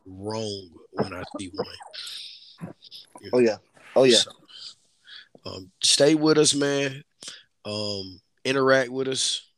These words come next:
Speaker 1: Uh, feedback is always greatly, greatly appreciated. So we can
Speaker 2: Hundred percent.
Speaker 1: see.
Speaker 2: Hundred percent. Reach out to us.
Speaker 1: Exactly.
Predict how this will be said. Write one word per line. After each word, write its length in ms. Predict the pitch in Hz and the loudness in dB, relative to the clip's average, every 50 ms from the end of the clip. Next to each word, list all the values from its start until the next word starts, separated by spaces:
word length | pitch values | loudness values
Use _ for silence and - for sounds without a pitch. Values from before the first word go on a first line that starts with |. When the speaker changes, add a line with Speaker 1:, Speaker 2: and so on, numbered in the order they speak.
| _ _ _ _ _ _ _ | _ _ _ _ _ _ _
Speaker 1:
Uh, 180 | 95 92 87 - | -14 -14 -14 -14
feedback 640 | - - - 131 131 131 127 113 123 123 123 117 123 | -8 -6 -4 -2 -2 -2 -2 0 0 0 0 -2 -4
is 100 | 107 101 | -8 -6
always 300 | 113 113 117 117 117 107 | -6 -6 -4 -4 -6 -6
greatly, 420 | 101 117 117 120 - - 110 107 101 95 _ - | -6 -6 -4 -2 -2 -2 -4 -6 -12 -16 _ -12
greatly 280 | 107 113 113 113 110 113 | -8 -6 -6 -6 -4 -6
appreciated. 640 | 110 98 - 120 117 113 - 117 110 113 113 107 | -8 -6 -8 -8 -6 -4 -4 -4 -4 -6 -4 -4
So 120 | - - - | -4 -4 0
we 40 | - | 2
can 100 | 147 156 | 4 4
Speaker 2:
Hundred 140 | 156 120 | 4 4
percent. 300 | 131 120 113 113 120 113 | 2 -4 -4 -2 -2 -2
Speaker 1:
see. 200 | - 120 117 113 | -2 -2 -4 -10
Speaker 2:
Hundred 240 | 117 131 139 143 - | -8 -6 -6 -6 -6
percent. 300 | - 117 - 135 123 101 | -6 -8 -8 -8 -8 0
Reach 240 | 120 160 175 - - | 0 0 0 2 0
out 200 | 175 156 - - _ | 0 0 0 -4 _
to 180 | 127 107 104 | -18 -18 -18
us. 160 | 101 _ _ _ _ _ _ _ _ _ _ _ _ _ | -20 _ _ _ _ _ _ _ _ _ _ _ _ _
Speaker 1:
Exactly. 580 | 101 104 104 110 113 107 104 95 - - - - | -16 -14 -10 -8 -6 -6 -6 -8 -10 -14 -20 -20